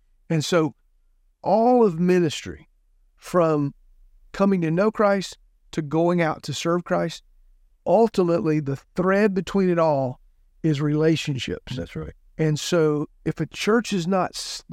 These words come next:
Speaker 1: if church does not see that as the value that people matter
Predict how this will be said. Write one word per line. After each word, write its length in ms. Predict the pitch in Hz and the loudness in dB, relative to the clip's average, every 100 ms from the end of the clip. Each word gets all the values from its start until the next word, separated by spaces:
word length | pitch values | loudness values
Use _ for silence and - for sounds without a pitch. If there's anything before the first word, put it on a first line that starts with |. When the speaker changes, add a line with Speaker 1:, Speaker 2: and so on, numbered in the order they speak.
| - | -12
Speaker 1:
if 80 | - | -10
church 320 | - 247 247 | -2 0 0
does 200 | 196 160 | -2 -2
not 220 | 175 170 - | -2 -2 -6
see 440 | - - 208 196 | -10 -2 0 2
that 340 | 175 160 147 - _ _ _ _ _ - | 0 0 -4 -10 _ _ _ _ _ -2
as 380 | 151 151 - - | 2 2 -2 -6
the 120 | 147 | -4
value 840 | 135 147 160 202 190 143 127 120 - | -2 0 2 4 4 2 0 -4 -6
that 120 | 139 _ | -8 _
people 380 | 175 190 185 156 | -2 0 0 0
matter 520 | 156 151 151 143 | 0 0 0 -2